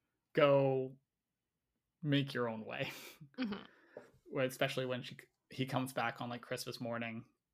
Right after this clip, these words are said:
Speaker 1: and he's like, "You know, I've definitely been at church. No problem. I don't smell like sweat and alcohol right now." <laughs> Probably for the tenth year in a row. <laughs> And then, yeah,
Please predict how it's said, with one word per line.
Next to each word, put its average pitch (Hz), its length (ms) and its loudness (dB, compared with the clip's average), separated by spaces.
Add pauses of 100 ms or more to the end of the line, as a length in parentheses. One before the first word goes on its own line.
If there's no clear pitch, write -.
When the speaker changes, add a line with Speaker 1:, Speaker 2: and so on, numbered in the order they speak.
(720)
Speaker 1:
and 127 220 -6
he's 139 140 -4
like, 123 220 2 (360)
"You 359 80 -8
know, 415 180 -2 (200)
I've 143 100 -2
definitely 233 280 4
been 160 140 2
at 117 120 0
church. - 380 -6
No 156 160 2
problem. 151 500 2
I 120 80 0
don't 139 220 0
smell 127 420 2
like 120 400 -4 (220)
sweat 131 640 2
and 131 180 0
alcohol 131 640 -2
right 117 200 0
now." 131 360 -4 (720)
<laughs> - 720 -20
Probably 120 220 -2
for 135 120 -8
the 120 220 -6 (520)
tenth 131 320 0
year 117 160 -8
in 113 80 -6
a 113 60 -6
row. 113 360 -4
<laughs> 131 60 -6 (1500)
And 127 180 -4
then, 123 500 -6 (960)
yeah, 135 380 2